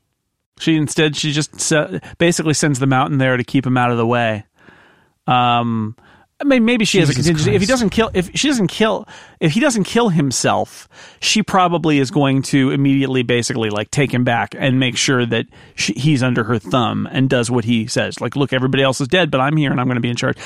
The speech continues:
Speaker 1: But it doesn't matter. He's dead. Okay, well, I'm just gonna do it myself then. I know. She, I'm not gonna have to. I mean, think about it too. Cersei, although she's made some bad decisions, um, she.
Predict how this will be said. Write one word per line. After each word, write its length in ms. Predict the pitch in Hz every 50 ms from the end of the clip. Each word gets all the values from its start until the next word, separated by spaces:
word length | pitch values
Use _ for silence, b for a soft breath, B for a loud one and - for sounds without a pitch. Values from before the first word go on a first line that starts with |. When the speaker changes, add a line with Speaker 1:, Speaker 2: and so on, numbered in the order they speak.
| B B
Speaker 1:
But 100 | - 170
it 20 |
doesn't 140 | 180 151 147
matter. 340 | 143 143 139 131 110 98 98 b b b b
He's 160 | b 156 143 -
dead. 380 | 151 139 127 127 123 120 110 B B B B
Okay, 360 | - 139 - 147 123 120 120 - -
well, 80 | - 147
I'm 180 | 139 135 139 135
just 200 | 135 131 131 -
gonna 140 | 143 131 117
do 80 | 127
it 40 | 127
myself 360 | 117 120 117 - 160 165 -
then. 100 | 123 107
I 120 | 104 117 131
know. 120 | 131 - B B B B
She, 120 | B - 196
I'm 100 | 180 175
not 100 | 185 180
gonna 80 | 180
have 80 | 175 147
to. 180 | 185 165 151 B B B B B B B -
I 40 |
mean, 200 | 190 180 175 170 - - - -
think 360 | - - - 233 277 285 311
about 180 | 277 202 151
it 60 | 151 -
too. 120 | - 208
Cersei, 460 | 165 - - 277 302 - - 233 185
although 340 | 170 185 175 180 202 196 180
she's 220 | 165 - 196 165
made 240 | 180 202 214 233 196
some 420 | - - 196 175 170 165 165 160 143 -
bad 260 | 160 180 175 196 202
decisions, 600 | 170 143 - 147 131 117 117 113 110 113 117 - - B B B B B B
um, 380 | - 135 135 135 131 127 131 143
she. 680 | - - - - 202 196 202 202 202 202 190 190 170